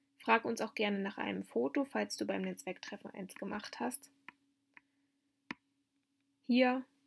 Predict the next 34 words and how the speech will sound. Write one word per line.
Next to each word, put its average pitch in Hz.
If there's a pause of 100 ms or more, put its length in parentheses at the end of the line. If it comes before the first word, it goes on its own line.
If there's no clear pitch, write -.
(120)
kannst 214
du 202
dein 220
Titelbild 190
ändern. 170 (1400)
Dafür 233
gibt 226
es 220
ein 202
spezielles 202
Format, 202
das -
findest 269
du -
auch 214 (1200)
in 202
den 185
Bearbeitungsfunktionen 240
unter 202
Titelbild. 202 (500)
Du -
kannst 240
aber 180
auch 220 (480)
eine 196
Vorlage 269
wählen, 247
die 208
du 202
im 196
Dokumentenbereich 185
findest, -
hier 202
links. -